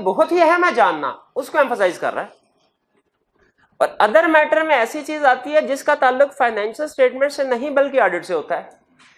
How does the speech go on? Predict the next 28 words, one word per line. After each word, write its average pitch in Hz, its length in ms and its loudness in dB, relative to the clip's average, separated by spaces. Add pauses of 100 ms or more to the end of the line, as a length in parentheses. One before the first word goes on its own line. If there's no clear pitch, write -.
(220)
इसकी 240 220 0
example 269 420 2
मैंने 254 220 0
आपको 233 220 2
ये 196 160 -2
दी 156 180 -6
थी, 226 400 -6 (200)
अगर 240 340 4
auditor 262 500 0
कभी 262 340 -6
अपनी 254 380 -4
report 247 600 2
को, 247 240 4
अपनी 254 460 0
responsibility 233 800 0
को 269 140 4
restrict 320 380 -2
करना 247 280 2
चाहे 202 400 2
कि - 320 -4
ये 294 140 4
report 285 320 4
सिर्फ 311 220 0
एक 254 220 2
बंदे 220 220 0
के 180 100 -2
लिए 139 180 -4
है, - 140 -8